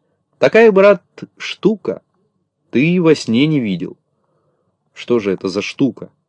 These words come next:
заинтересовался Гунька. "Скоро мы сделаем воздушный шар и полетим путешествовать". Гуньке стало завидно.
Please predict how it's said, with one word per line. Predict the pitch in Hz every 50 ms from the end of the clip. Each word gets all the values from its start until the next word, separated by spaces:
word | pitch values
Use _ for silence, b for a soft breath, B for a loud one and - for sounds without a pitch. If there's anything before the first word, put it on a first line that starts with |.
| _ _ -
заинтересовался | 95 90 95 95 90 90 98 92 92 - - 95 92 92 87 - - 101
Гунька. | 92 95 110 110 98 90 - - - _ _ _ _ _ _ _ _ _ _ _ _ _ _ _
"Скоро | - - - - 185 202 214
мы | 202 185 160
сделаем | 120 104 110 139 170 175 185 180 180 175 151 - _ _ -
воздушный | 110 101 104 113 101 87 82 90 117 135 - - 165 151
шар | - - 107 101 110 113 _ _ _ _ _ _ _ _ _ _ _ -
и | 113
полетим | 104 - - 101 92 92 - - - 110 117
путешествовать". | 117 - 127 - - - - - 95 92 - - - 110 92 82 - _ _ _ _ _ _ _ _ _ _ _ _ _ _ _ _ _ _ _ _
Гуньке | - - - 147 180 180 175 180
стало | 170 - - - 151 151 151 143
завидно. | 127 104 98 117 139 143 113 95 85 85 78 73 -